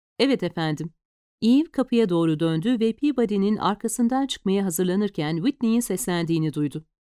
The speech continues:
"Dallas?" "Evet efendim." "Sanırım Rourke'a da üzerinde biraz federal baskı hissedebileceğini söyleyebilirsin." "Anlaşıldı efendim."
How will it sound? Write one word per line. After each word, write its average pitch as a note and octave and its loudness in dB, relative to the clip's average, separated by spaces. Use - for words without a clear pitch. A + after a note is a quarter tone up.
"Dallas?" F#3+ 2
"Evet A3+ 4
efendim." G3 0
"Sanırım D#4 4
Rourke'a C4 2
da C4+ 2
üzerinde B3 2
biraz C#4 0
federal B3+ 2
baskı G#3+ -2
hissedebileceğini G#3+ 0
söyleyebilirsin." G3+ 0
"Anlaşıldı C#4+ 2
efendim." E3 -2